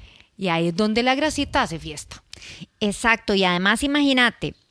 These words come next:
Speaker 2: bueno, vos bien lo sabés, que conforme uno tiene más masa muscular, tu cuerpo sube la temperatura más rápido y quemas más calorías.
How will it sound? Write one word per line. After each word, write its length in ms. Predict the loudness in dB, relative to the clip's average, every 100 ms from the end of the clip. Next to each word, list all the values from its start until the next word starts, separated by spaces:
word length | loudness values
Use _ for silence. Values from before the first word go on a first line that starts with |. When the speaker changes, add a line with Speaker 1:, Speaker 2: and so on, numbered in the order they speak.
| 0
Speaker 2:
bueno, 280 | 2 2 2
vos 260 | 2 0 -4
bien 480 | 0 2 2 0 -2
lo 120 | -2
sabés, 540 | 0 0 0 -2 -6
que 220 | -6 -4
conforme 460 | -4 -4 -2 -2 0
uno 120 | -2
tiene 320 | 0 -2 0
más 180 | 0 -2
masa 300 | 0 0 0
muscular, 640 | -2 -2 -2 2 4 4 -2 -14 -18 -4
tu 120 | -4
cuerpo 420 | 0 -2 0 -2
sube 420 | 0 0 4 4
la 140 | 4 2
temperatura 720 | 0 -2 0 0 -2 0 0
más 240 | 2 2
rápido 320 | 2 2 2 0
y 60 |
quemas 280 | 0 -2 0
más 180 | -2 -4
calorías. 760 | -2 -2 0 2 0 0 -6